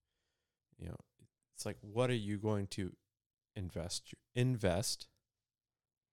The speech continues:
your time in? You take, you have a certain amount of time. Time is the most interesting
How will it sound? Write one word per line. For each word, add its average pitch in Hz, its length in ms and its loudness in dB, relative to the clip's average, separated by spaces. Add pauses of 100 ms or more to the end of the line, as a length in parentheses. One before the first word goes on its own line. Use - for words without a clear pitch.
(500)
your 104 120 0
time 143 320 -2
in? 82 120 -6
You 85 140 -4
take, 110 280 -2
you 95 140 0
have 92 140 4
a 87 40 -2
certain 123 340 0
amount 110 260 2
of 92 80 -4
time. - 300 -4
Time 180 260 2
is 113 140 2
the 104 100 2
most 107 280 2
interesting 104 580 -2